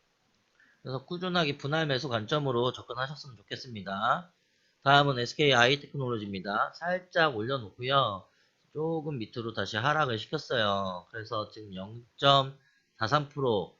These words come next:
거의 종가 보합에서 끝났습니다, 여러분들. 그러면 이거 내일까지 추이 지켜보시다가 내일 밑으로 하락할 가능성도 있어요. 이거 제가 말씀드렸습니다.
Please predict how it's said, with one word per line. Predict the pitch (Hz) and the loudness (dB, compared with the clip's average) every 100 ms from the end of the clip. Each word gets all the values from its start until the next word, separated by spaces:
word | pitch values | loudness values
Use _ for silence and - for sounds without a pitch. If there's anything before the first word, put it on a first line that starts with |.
| _ | _
거의 | 120 143 | -2 -2
종가 | 139 107 160 - | -2 -6 -6 -6
보합에서 | - 120 151 165 - | 0 2 2 -2 -8
끝났습니다, | 127 110 95 92 95 113 135 | -8 -8 -8 -10 -6 -6 -6
여러분들. | 98 85 85 110 165 _ | -12 -12 -12 -12 -14 _
그러면 | 120 117 120 123 120 101 - - - | -8 -6 -4 -2 -2 -6 -14 -20 -8
이거 | 127 | -4
내일까지 | 104 135 143 135 117 | -2 0 0 -2 -4
추이 | - 160 147 | -10 -8 -8
지켜보시다가 | - - 135 - 107 - 147 113 110 110 104 95 - _ _ | -12 -6 -6 -4 -8 -2 0 4 4 4 2 0 -6 _ _
내일 | 113 120 | 0 0
밑으로 | 95 87 107 98 | -2 -4 -4 -4
하락할 | 135 160 180 175 147 | 0 0 0 -2 -4
가능성도 | 127 107 101 98 90 | -2 -6 -6 -10 -10
있어요. | 98 - 92 95 | -12 -8 -8 -6
이거 | 110 - | -8 -6
제가 | 113 120 | -6 -2
말씀드렸습니다. | 98 98 107 110 120 104 92 95 123 | -2 -4 -12 -12 -12 -14 -6 -2 -2